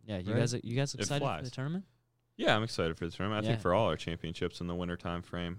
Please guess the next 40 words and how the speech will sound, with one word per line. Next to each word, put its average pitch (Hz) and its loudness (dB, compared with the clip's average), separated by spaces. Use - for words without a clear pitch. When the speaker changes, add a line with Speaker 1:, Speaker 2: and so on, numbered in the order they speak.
Speaker 3:
I 92 -10
mean, 87 -2
right 90 2
now, 90 4
like 92 -2
you 101 -4
guys 90 -2
said, 92 -4
it's - -6
a 87 0
lull, 87 4
and 87 -4
we're 85 -2
gonna, 82 -2
you 76 -10
know, 71 -6
we - -10
enjoy 90 4
our 85 2
holiday 90 -2
break 82 -6
a 90 -8
little 87 -6
bit, 95 -4
but 82 0
Speaker 1:
Yeah. 98 -2
Speaker 3:
we're 90 0
trying 101 2
to 80 0
shore 90 2
everything 87 0
up 95 0
and 85 -4
get 87 -4
everything 87 -4
ready 85 -2
to 80 -4
go 85 0
for, 82 0
uh, 73 0